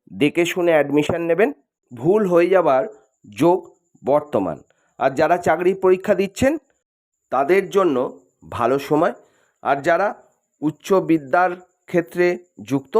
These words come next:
তাদের জন্য ভালো সময়। এবার বলি আপনাদের সন্তানের দিক। আপনাদের সন্তানের শরীর স্বাস্থ্য ভালো থাকবে। যারা অনেক দিন ধরে সন্তান নিতে চাইছেন, শুভ সময়,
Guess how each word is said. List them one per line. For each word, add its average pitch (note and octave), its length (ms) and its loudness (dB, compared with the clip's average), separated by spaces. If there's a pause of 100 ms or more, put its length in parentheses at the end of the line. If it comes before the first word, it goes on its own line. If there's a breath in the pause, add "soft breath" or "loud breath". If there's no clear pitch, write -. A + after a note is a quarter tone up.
(300)
তাদের B2+ 300 0
জন্য B2+ 240 0 (180)
ভালো G2+ 180 0
সময়। C#2 340 -16 (880)
এবার E3 260 0
বলি F3+ 240 -2 (140)
আপনাদের C#3+ 420 0 (100)
সন্তানের A#2 500 -2
দিক। - 140 -16 (440)
আপনাদের E3+ 460 2 (300)
সন্তানের D#3 680 0
শরীর C#3+ 340 -2
স্বাস্থ্য E3+ 360 -2
ভালো A#2+ 260 -2
থাকবে। C#3+ 360 -6 (460)
যারা E3+ 340 0
অনেক E3 300 2
দিন G3 160 2
ধরে G3+ 200 2
সন্তান D3+ 440 -2
নিতে D#3+ 260 -6
চাইছেন, E3 400 -2 (520)
শুভ D3 220 -2 (180)
সময়, D#3+ 260 0